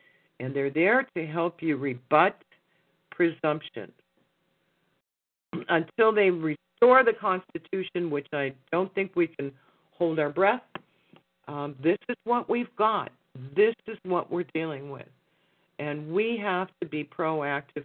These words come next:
to protect ourselves, understand what the system is, and use strategies to bring back accountability into a system that's functioning on presumptions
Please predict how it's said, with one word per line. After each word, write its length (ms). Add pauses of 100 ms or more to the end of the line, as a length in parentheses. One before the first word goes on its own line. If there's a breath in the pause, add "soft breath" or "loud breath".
to 60
protect 560
ourselves, 680 (840)
understand 680
what 180
the 80 (140)
system 380
is, 300 (640)
and 200
use 360 (120)
strategies 800 (720)
to 100
bring 380
back 320
accountability 1120 (340)
into 480
a 60 (160)
system 320
that's 160 (160)
functioning 640 (460 soft breath)
on 340 (400)
presumptions 880